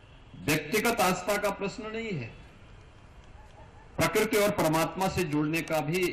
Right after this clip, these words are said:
एक माध्यम हम सबके सामने प्रस्तुत करता है। और प्रकृति के साथ अगर ये पर्यावरण शुद्ध रहेगा तो स्वाभाविक रूप से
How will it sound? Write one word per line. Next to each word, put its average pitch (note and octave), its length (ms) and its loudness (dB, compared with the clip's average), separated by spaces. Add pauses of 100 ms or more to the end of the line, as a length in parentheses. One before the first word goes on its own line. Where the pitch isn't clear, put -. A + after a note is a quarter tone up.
एक D3 280 -2 (260)
माध्यम C3 460 -2
हम C#3 100 0 (120)
सबके E3 260 -6
सामने C3+ 380 -2
प्रस्तुत B2 420 -10
करता F#2+ 320 -10
है। F#2+ 160 -12 (1400)
और C3 180 0
प्रकृति D#3 420 -2
के E3 160 0
साथ - 1900 -8
अगर C3+ 220 2
ये D3 80 4
पर्यावरण C#3+ 540 4 (460)
शुद्ध B2+ 200 -2
रहेगा D3 420 2 (1300)
तो A#2 80 -6
स्वाभाविक C3 520 0
रूप D3 160 0
से G#2 180 -4